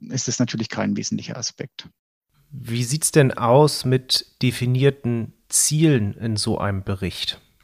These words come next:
Speaker 2: Macht das die Memo A G, dass sie sich quasi selbst verpflichtet, um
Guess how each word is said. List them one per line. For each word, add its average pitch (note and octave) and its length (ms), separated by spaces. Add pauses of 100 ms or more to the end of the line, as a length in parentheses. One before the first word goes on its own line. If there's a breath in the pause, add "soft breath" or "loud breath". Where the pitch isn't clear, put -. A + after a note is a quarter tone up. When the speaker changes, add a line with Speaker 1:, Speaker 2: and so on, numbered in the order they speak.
(540 loud breath)
Speaker 2:
Macht A#2+ 400
das F3+ 160
die F3 140
Memo F3 380
A E3 80
G, F3 320
dass A#2 220
sie B2+ 80
sich A2+ 200
quasi A2+ 360
selbst A#2+ 360
verpflichtet, - 1000
um A2+ 840